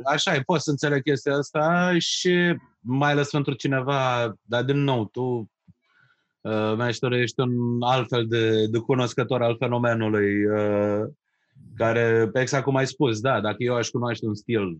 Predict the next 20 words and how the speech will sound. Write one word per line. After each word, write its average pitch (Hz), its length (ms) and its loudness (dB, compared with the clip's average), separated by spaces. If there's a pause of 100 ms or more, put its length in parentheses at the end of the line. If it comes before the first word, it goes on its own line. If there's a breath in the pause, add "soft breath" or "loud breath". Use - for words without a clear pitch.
deja, 104 520 -2 (880)
de, 101 640 0
dacă 107 260 -2
l-aș 110 180 -2
cunoaște 117 440 -2
deja 104 360 -2
de 95 300 -4 (300)
zece 110 320 0
ani, 110 360 -2 (1120)
un 113 200 -2
anumit 113 340 0
stil 110 500 -2
care 117 420 0
există 117 640 0
de, 104 340 0
în 117 120 2
momentul 120 520 0
ăla 101 220 0
de 95 200 -2
douăzeci, 101 840 -2